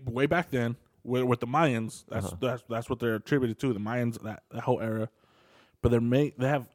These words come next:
Speaker 1: like, ridges that it's made from machines, right? They're dated that back old, and they, when they, I don't know if it's one of 'em or all of 'em, or each one has a certain, like, different, um,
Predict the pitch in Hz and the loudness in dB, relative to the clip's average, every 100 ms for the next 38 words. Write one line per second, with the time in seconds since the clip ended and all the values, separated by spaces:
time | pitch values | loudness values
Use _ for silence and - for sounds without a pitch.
0 | _ _ _ _ _ _ _ - 117 98 | _ _ _ _ _ _ _ -4 -4 -6
1 | - _ _ _ _ - 123 151 127 107 | -16 _ _ _ _ -4 4 4 4 -2
2 | 98 110 - - 101 135 131 - 117 101 | 0 -2 -4 -6 2 4 2 0 -4 -4
3 | - 123 90 - _ _ _ _ _ _ | -2 -2 -4 -14 _ _ _ _ _ _
4 | - 110 135 _ _ _ _ 127 123 127 | -8 -6 -6 _ _ _ _ 0 2 4
5 | 127 110 117 113 123 113 - 151 147 117 | 4 0 -4 -2 0 -2 0 6 8 8
6 | - _ - _ _ 123 123 120 117 - | 2 _ -20 _ _ 2 6 6 4 -8
7 | _ _ _ _ 131 123 120 113 _ _ | _ _ _ _ 4 6 4 2 _ _
8 | - 139 185 190 190 - 120 147 185 190 | 0 4 6 6 4 2 2 4 6 4
9 | 110 113 117 - 139 175 185 214 196 110 | 4 2 -2 2 4 6 6 4 2 0
10 | 131 - 156 143 120 - 139 135 113 98 | -2 -2 -2 -2 -6 -2 -4 -2 -8 -8
11 | - 120 - 120 - _ - 113 101 | -6 -6 -4 -6 -8 _ -2 -2 -2